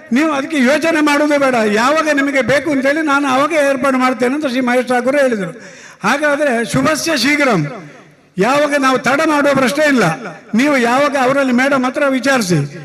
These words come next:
ಎರಡು ದಿವಸ ಅಲ್ಲಿ ನಾವು ತಯಾರು ಮಾಡ್ತೇವೆ, ತೊಂದರೆ ಇಲ್ಲ. Actually ಇವತ್ತು ನಮಗೆ ಸೋಮವಾರ ಕ್ಷೇತ್ರದಿಂದ ಬರುವುದಂದ್ರೆ ಸ್ವಲ್ಪ,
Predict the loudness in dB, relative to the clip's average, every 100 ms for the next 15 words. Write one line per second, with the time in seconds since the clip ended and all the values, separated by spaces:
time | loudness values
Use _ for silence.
0 | -20 -20 -8 -2 0 0 0 0 0 0
1 | 0 0 0 0 0 2 2 0 2 0
2 | 2 2 2 0 0 0 0 0 0 0
3 | 0 0 2 2 2 2 0 -2 -10 -16
4 | -4 -2 0 -2 -2 -2 -4 -2 -2 0
5 | 0 -2 0